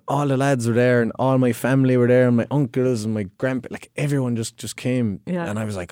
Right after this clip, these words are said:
Speaker 1: "Oh, fu-," I was, like, looking out, like, behind the little thing, and I was like, "Oh, Jesus Christ, there's so many people there."
Speaker 2: You did so well, though.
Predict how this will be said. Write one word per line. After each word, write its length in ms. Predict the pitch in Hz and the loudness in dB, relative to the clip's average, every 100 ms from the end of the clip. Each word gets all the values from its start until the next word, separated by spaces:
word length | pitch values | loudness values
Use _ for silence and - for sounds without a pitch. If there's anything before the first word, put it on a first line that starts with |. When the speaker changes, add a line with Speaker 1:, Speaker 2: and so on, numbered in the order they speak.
| - | -12
Speaker 1:
"Oh, 180 | 95 87 | -12 -12
fu-," 380 | - - - 78 | -14 -16 -12 -10
I 140 | - | -4
was, 100 | 104 | -2
like, 120 | 101 | 2
looking 280 | 113 117 110 | 2 2 2
out, 180 | 113 107 | 2 2
like, 160 | 98 - | -2 -4
behind 300 | 98 104 95 | -2 -2 -2
the 20 | |
little 160 | 98 | -4
thing, 180 | 92 104 | -4 -4
and 120 | 95 | -4
I 20 | 87 | -6
was 140 | - | -12
like, 100 | - | -12
"Oh, 140 | 65 | -12
Jesus 420 | 87 - 67 - - | -10 -12 -14 -16 -14
Christ, 300 | 82 87 - | -12 -12 -12
there's 80 | |
so 80 | - | -10
many 100 | 90 | -10
people 160 | 87 90 | -10 -8
there." 80 | 95 | -4
Speaker 2:
You 80 | 202 | -2
did 200 | 208 - | -4 -4
so 160 | 185 | -4
well, 200 | 180 170 156 | -2 -4 -6
though. 180 | 143 | -8